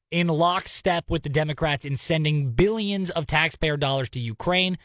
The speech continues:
They're not really upset about the economy. I don't think they fully understand it. But what they are upset about, what they do understand, is the implications that this has for warfare. The more funds and money that we openly send to Ukraine, the higher likelihood that Russia will retaliate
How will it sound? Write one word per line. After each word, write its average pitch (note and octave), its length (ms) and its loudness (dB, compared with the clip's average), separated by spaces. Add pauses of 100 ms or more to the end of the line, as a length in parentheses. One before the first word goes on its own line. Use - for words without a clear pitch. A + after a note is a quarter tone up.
(280)
They're E3+ 200 6
not G3 160 2
really F3+ 180 2
upset D#3+ 240 -2
about D3 160 -2
the C3+ 80 -6
economy. F3+ 420 -2
I D#3 80 0
don't D#3 160 -2
think D3+ 160 -4
they C3+ 100 0
fully C3 300 -2
understand D#3+ 480 0
it. D#3+ 100 0 (320)
But F3 120 4
what F#3 200 4
they E3+ 140 0
are C#4 200 4
upset G3 300 -2
about, D#3 220 -2
what D3+ 80 -2
they E3 120 -2
do G#3+ 200 -2
understand, F3 440 -2
is D#3 260 0
the F3+ 240 0
implications E3+ 580 0
that C#3 160 -2
this D3+ 200 0
has C3+ 280 0
for C3+ 220 0
warfare. G#2+ 560 -4 (320)
The D3 80 4
more D#3 240 2 (100)
funds G#3+ 300 0
and F3 240 -2
money G3 240 0
that E3 140 -2
we - 160 -4
openly A3 480 0
send D#3 400 0 (280)
to E3 80 -2
Ukraine, C#3+ 560 0 (260)
the C#3 260 0
higher G3+ 320 2
likelihood E3 600 0
that D3 160 -2
Russia D3+ 360 -2
will E3 260 2
retaliate D#3 680 -2